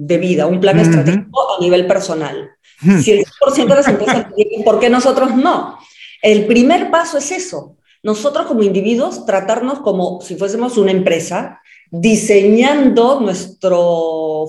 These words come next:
Speaker 1: futuro, diseñando más bien nuestra felicidad, a dónde quiero llegar, a dónde quiero apuntar como gran sueño, ¿no? Mi propósito, que puede cambiar, por supuesto. Y en base a eso,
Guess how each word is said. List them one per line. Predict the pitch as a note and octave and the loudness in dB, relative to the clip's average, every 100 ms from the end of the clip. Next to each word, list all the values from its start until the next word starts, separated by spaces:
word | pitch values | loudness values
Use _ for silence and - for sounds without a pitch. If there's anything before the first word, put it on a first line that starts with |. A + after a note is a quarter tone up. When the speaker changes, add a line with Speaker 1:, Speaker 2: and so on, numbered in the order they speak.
| - | -8
Speaker 1:
futuro, | E3 G#3 A3 G#3 G#3+ | -2 2 4 4 2
diseñando | F#3 F3 D3+ F3+ G3+ A3 G#3+ - - _ | -2 -6 -4 -2 0 2 0 -4 -18 _
más | F3 F3 | -10 -4
bien | F#3+ G3+ | -2 0
nuestra | G#3 G#3 E3+ | -2 -2 -6
felicidad, | E3 D#3+ D#3 D#3+ E3 F#3 G#3 F#3+ | -4 -4 -6 -4 -2 0 -2 -4
a | E3 | -2
dónde | F#3 A#3+ B3+ | 0 0 -2
quiero | A#3+ A#3+ | -2 0
llegar, | F3 D#3+ E3 F3 | -2 -2 -4 -6
a | |
dónde | D#3 F3+ A3 | -6 -4 -2
quiero | A3+ A#3 | -2 -2
apuntar | A3 D#3+ D3+ E3+ E3+ | -4 -8 -6 -6 -4
como | G3 F3 | -4 -2
gran | E3 E3+ F#3 F#3 - - - | -2 -2 -4 -6 -10 -20 -20
sueño, | - - A#3 G#3 F#3 E3+ G3 C4+ | -14 0 4 4 2 -2 -4 -6
¿no? | F3 | -6
Mi | G3 D#3+ | -4 -4
propósito, | - D#3 - F3+ G3 G3 F3+ F#3 | -4 -4 0 2 2 0 -6 -4
que | A#3 | -4
puede | - F#4+ - | -4 -6 -4
cambiar, | C#3+ C#3+ D3 D3+ - | -4 0 -2 -2 -6
por | D#3 | -8
supuesto. | D#3 D3+ F3 F3 E3+ G3 - _ - - - | -8 -6 -6 -6 -12 -12 -16 _ -20 -20 -6
Y | A3 | 2
en | A3+ | 4
base | C4+ F4 - | 4 0 0
a | D4 C#4+ | 2 2
eso, | D4 D4 A#3+ C#4+ - - - | 2 0 -2 -2 -4 -12 -20